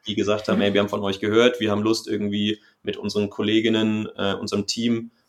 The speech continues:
Speaker 1: was zu machen, könnt ihr uns unterstützen?“ Ne? Und dann haben wir quasi mit denen was gemeinsam konzipiert, also so in Richtung Cleanup im Wasser, an Land, eben mit einem kleinen Impulsvortrag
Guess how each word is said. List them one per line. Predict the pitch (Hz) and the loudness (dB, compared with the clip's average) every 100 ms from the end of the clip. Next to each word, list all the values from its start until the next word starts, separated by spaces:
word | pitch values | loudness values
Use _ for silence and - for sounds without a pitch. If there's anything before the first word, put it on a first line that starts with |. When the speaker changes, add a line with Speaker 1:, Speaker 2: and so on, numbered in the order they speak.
| _ | _
Speaker 1:
was | 107 - | -2 0
zu | 107 | 2
machen, | 107 123 127 120 | 2 2 2 2
könnt | 117 107 | 2 2
ihr | |
uns | 104 | 0
unterstützen?“ | 101 101 - 143 - 156 151 | 0 -4 -2 -2 -2 -4 -2
Ne? | 110 | 0
Und | 117 | 2
dann | 101 | 2
haben | 107 | 2
wir | 104 | 2
quasi | 104 104 104 | 2 2 2
mit | 104 110 | 0 2
denen | 110 101 | 2 2
was | 101 | 0
gemeinsam | 104 104 101 104 | 0 2 0 -2
konzipiert, | 110 104 98 - 156 - | -4 -4 -6 4 4 4
also | 104 104 98 | 0 0 -2
so | 110 107 | -4 -2
in | |
Richtung | 104 107 113 110 - - _ - | -2 0 0 0 -4 -18 _ -6
Cleanup | 135 147 143 139 - - | 0 6 6 4 -2 -10
im | 107 | 4
Wasser, | 104 113 117 - | 4 8 6 6
an | 98 | 4
Land, | 120 135 139 - _ _ - | 6 6 0 -4 _ _ -6
eben | 113 107 | 0 2
mit | 107 | 2
einem | 107 | 2
kleinen | 117 104 101 | 2 2 2
Impulsvortrag | 113 151 151 131 127 123 120 117 | 2 2 4 2 4 8 8 6